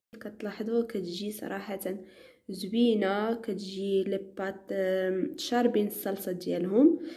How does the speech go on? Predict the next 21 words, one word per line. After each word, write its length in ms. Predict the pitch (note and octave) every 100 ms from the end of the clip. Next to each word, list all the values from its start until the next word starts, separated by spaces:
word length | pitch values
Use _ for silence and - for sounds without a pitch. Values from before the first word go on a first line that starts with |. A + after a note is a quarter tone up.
| - - _ _
آه، 440 | - G#3 G3+ G3
كتجي 540 | G3 G#3+ G#3 G3+ G3+ G#3
هائله 340 | A3+ A#3 G3+
صراحه. 340 | G3+ F3+ G3+ G#3+
نتمنى 340 | G#3 G#3+ G3+
انكم 240 | F#3+ F#3+
تجربوها. 500 | F3 E3+ F3 F#3+ A#3+
فهنا 500 | D#4 D4+ C4+ C4 B3+
انا 100 | A#3+
فقط 340 | A#3+ B3+ B3+ B3
قدمتها 800 | - G3 A#3 A#3 A3 G#3 G3 G3+
مع 440 | G3+ F#3 F3+ F3
عصير 320 | C#4+ - C4
ديال 220 | - A3+
الفراوله 680 | A3 - G3+ F#3+ F#3 A3 C#4+
مع 180 | D#4 C4
البنان، 540 | G3 - F3+ G3 E4 - - - - _ _ C4+
اللي 180 | E4
درتو 260 | E4+ - C4
خفيف 560 | - - B3+ B3+ B3+ -
شويه 920 | - G#3+ G#3 G3+ A#3 B3 B3 A#3